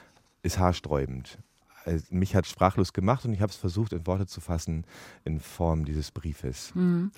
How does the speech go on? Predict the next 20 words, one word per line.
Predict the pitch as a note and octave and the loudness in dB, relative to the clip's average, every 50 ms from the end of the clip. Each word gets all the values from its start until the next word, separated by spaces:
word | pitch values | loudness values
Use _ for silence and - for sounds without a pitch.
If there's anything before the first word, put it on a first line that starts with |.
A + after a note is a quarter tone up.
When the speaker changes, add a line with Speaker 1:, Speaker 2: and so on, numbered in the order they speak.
| - - - - - _ - - - - - | -12 -12 -12 -12 -14 _ -12 -12 -8 -2 2
Speaker 2:
Der | - G3 E3 D#3+ | 2 2 4 2
hat | F3 - | 2 4
mich | G#3+ G#3+ G#3+ - - | 6 6 6 4 2
auch | G3 F#3+ | 0 0
sehr | F3+ - - F3 F3 F#3+ G3+ | 0 0 2 2 4 2 2
berührt. | G3 G3+ F#3+ E3+ F#3 G3 G#3+ A#3 G#3+ F3+ - - | 2 0 -2 0 2 2 4 6 4 4 4 2
Wir | F3 E3 | 0 2
führen | - - A3 B3 B3+ | 6 10 12 12 12
ja | B3 B3 A#3+ | 12 12 12
gerade | A#3 - F#3 F#3 G3 F#3 F#3+ D#3+ | 8 6 6 6 6 6 6 8
wieder | E3+ A3+ C#4+ D4 A3+ F#3 | 8 10 10 10 10 10
eine | - D#3 D#3+ E3 D#3 | 8 8 6 6 6
Debatte | D3+ D#3+ D#3 - D#3 D#3+ - E3 | 4 4 4 2 0 0 0 -2
über | - - D3+ - D#3+ | -2 0 0 0 2
Speaker 1:
Mhm. | D3+ | 2
Speaker 2:
Antisemitismus | - F3 E3+ E3 F3 E3 E3+ E3+ E3 - - F3+ - - F#3 E3+ E3+ E3 - - | 4 4 4 4 4 4 4 2 2 0 -2 -2 0 2 2 2 2 0 -2 -2
und | - E3 D#3+ - - | 0 -2 -2 0 -2
Rassismus | D#3+ - - F#3+ - - G3 F3+ - | -2 0 0 0 2 2 2 2 2
in | - D#3+ | 2 0
Deutschland. | D#3 D#3 E3 E3+ - - F3+ F3 F3 F#3 | 0 0 0 0 0 2 2 4 4 2